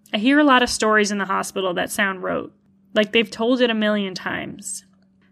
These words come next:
Some just telling it for the first time, though, which I do believe can be a huge step towards a breakthrough.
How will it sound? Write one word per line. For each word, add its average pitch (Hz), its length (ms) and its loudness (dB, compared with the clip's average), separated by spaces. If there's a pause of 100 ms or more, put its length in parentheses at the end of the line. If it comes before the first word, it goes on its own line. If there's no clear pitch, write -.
Some 269 300 4
just 220 160 0
telling 208 300 4
it 202 140 2
for 190 120 0
the 185 80 -6
first 262 280 4
time, 196 260 -2
though, 196 200 2
which 190 380 -2
I 202 60 -6
do 226 200 0
believe 214 380 2
can 208 120 -4
be 196 120 0
a 190 60 2
huge 202 300 -8
step - 300 -4
towards 190 300 -8
a - 20 -8
breakthrough. 185 560 -8